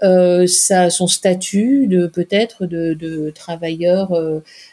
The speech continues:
indépendant ou, ou handicapé, euh, ou autre.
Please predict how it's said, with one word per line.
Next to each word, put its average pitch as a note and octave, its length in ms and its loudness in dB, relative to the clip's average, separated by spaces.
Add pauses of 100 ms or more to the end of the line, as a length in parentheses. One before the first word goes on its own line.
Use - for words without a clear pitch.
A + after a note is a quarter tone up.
indépendant F#3 1000 2
ou, F3+ 300 2
ou F3+ 300 0
handicapé, F#3 920 0
euh, E3+ 240 2
ou F3 240 0
autre. F4+ 280 -4